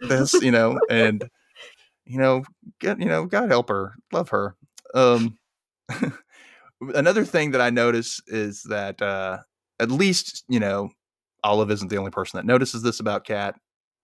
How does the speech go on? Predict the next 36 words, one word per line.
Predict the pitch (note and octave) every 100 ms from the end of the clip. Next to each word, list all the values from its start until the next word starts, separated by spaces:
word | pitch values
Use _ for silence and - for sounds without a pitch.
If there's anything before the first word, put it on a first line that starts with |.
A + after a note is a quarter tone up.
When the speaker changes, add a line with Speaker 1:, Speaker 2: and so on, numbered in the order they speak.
| -
Speaker 1:
or | G2+
Nat, | G#2 A2+ A2 -
excuse | - A2+
me, | G#2 G2+
not | F#2+
Kat, | - F#2 - _ _ _ -
Nat. | G#2+ G#2+ - _ _ _ - -
And, | A2 A2 G#2+ G#2 G2+ G#2+
you |
know, | G2+ F#2+ F#2+ _ _ -
maybe | C3+ C#3+
some | B2+ C3
other | A#2+
people | B2 A2+
start | - G2
noticing | G#2 G2+ - G2 G2
and, | F#2+ F#2+ G2 _ -
you | G#2
know, | B1 - G#2 - _ -
maybe | G#2 G#2 G2 G2 F#2+
they | G2
come | G2+
to | F2+
the | F#2
rescue, | F2 - F#2+ G2 -
which | B3
is | A#3+
not | A#3 B3
true. | - D#4 G3+ F3+ - _ _ _ _ _
Or | D3+ F3
is | A3+
it? | - - -
I | D#3+
don't | A3
know. | A3 A#2+ _ - - -
Um, | C3 C3+ C3 C3